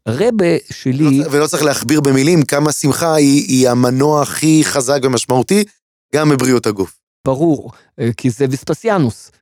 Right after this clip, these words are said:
Speaker 1: יש לנו איזה דינא דגמורה,
Speaker 2: שמה?
Speaker 1: שכלי אדם שלא התרחבו
Speaker 2: אהה.
Speaker 1: מבשורה טובה.
Speaker 2: זה טוב שכלי אדם
Speaker 1: בשורה
Speaker 2: מתרחבים?
Speaker 1: טוב, הם מתרחבים ומזרימים יותר דם.
Speaker 2: אהה,
Speaker 1: אז
Speaker 2: אהה.
Speaker 1: בן אדם מרגיש יותר חזק, המוח
Speaker 2: אהה.
Speaker 1: מקבל יותר דם עורקי, יותר דם טרי.
Speaker 2: שמחה היא תמיד, היא הרחבה.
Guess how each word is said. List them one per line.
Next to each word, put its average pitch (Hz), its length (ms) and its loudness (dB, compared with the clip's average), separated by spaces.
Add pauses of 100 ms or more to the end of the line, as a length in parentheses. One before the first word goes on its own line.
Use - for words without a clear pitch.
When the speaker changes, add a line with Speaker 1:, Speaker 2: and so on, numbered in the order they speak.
Speaker 1:
יש 139 160 -6
לנו 151 220 0
איזה 151 360 -2
דינא 170 280 -2
דגמורה, 180 580 -2
Speaker 2:
שמה? 127 280 -8
Speaker 1:
שכלי 123 340 -2
אדם 175 240 0
שלא 165 240 0
התרחבו 151 580 -2 (300)
Speaker 2:
אהה. 156 80 -2
Speaker 1:
מבשורה 165 380 -2
טובה. 185 320 -2 (360)
Speaker 2:
זה 123 80 -8
טוב 156 140 -2
שכלי 120 220 -2
אדם 131 140 2
Speaker 1:
בשורה 147 200 -2
Speaker 2:
מתרחבים? 196 300 0
Speaker 1:
טוב, - 100 -6 (520)
הם 143 140 2
מתרחבים 147 680 -2
ומזרימים 190 520 0
יותר 208 280 -2
דם. 269 220 0
Speaker 2:
אהה, 104 400 -2
Speaker 1:
אז 131 120 -8
Speaker 2:
אהה. 135 80 -6
Speaker 1:
בן 160 40 0
אדם 175 200 0
מרגיש 180 280 -2
יותר 175 200 -2
חזק, 135 420 -4
המוח 143 280 0
Speaker 2:
אהה. 160 80 -2
Speaker 1:
מקבל 151 300 0
יותר 147 260 0
דם 147 240 0
עורקי, 123 480 -4 (360)
יותר 151 280 -2
דם 151 220 0
טרי. 117 440 -4
Speaker 2:
שמחה 160 260 -4
היא 202 120 0
תמיד, 165 260 0 (220)
היא 151 240 0
הרחבה. 123 460 -2